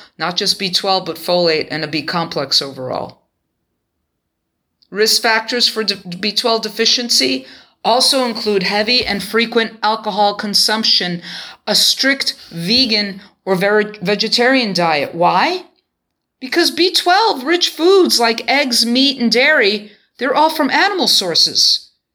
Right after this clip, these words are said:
You're not gonna get B twelve on a vegan diet unless you're eating fortified foods like cereal and all that. And people over the age of sixty who may be making less intrinsic factor. So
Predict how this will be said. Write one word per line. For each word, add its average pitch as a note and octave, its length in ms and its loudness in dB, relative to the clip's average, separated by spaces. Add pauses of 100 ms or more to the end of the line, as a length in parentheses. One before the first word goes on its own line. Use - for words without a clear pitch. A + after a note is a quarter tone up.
You're C#4+ 100 -4
not A#4 180 2
gonna F4 140 2
get A#3 180 0
B G3 140 -4
twelve G3+ 340 0
on F3+ 160 2
a E3+ 60 -4
vegan F3 500 -2
diet F3 460 0 (320)
unless F#3 260 0
you're F3+ 120 -6
eating F3 200 -4
fortified D#3+ 800 -2 (280)
foods E3 360 -4
like B2+ 200 -2
cereal E3 600 0
and D3 300 -8 (100)
all C#3+ 200 -6
that. D3 440 -2 (880)
And D#4 300 0
people C4 400 0
over F#3 220 -2
the E3+ 120 -2
age E3 200 -4
of - 100 -4
sixty D#3 640 -2 (280)
who D#4+ 200 -2
may B3+ 220 2
be G#3 140 -2
making F3+ 360 -4
less F3+ 260 0
intrinsic F#3 500 -4
factor. - 580 -8 (920)
So A#3 440 0